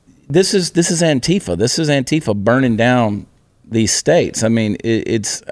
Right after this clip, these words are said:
I'm, I mean, I'm just going out on a limb and saying it. The guy throwing a Molotov cocktail out there, Antifa. So this is an arsonist thing. This isn't a climate change thing.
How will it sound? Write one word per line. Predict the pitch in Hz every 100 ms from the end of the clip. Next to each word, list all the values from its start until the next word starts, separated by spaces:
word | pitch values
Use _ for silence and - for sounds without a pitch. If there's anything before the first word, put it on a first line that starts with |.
| -
I'm, | 127 123 -
I |
mean, | 123 117
I'm |
just | 160 -
going | 117 117
out | 117
on | 110
a |
limb | 104 120 110
and | 87
saying | 135 156 110
it. | 117 - - - - _ -
The | 98
guy | 120 123
throwing | - 127
a | 117
Molotov | 117 117 113 107 -
cocktail | 135 - 104 101 117 - _
out | - 95 -
there, | 98 127 147 _ _ _ _ _
Antifa. | 147 151 202 - -
So | - 123 120 - - - _ _ - _ _
this | 190 - 156 151
is | 127
an |
arsonist | 131 131 113 95 -
thing. | 92 95
This | 113
isn't | 131 113
a |
climate | - - 107 107 95
change | - 80 67
thing. | 87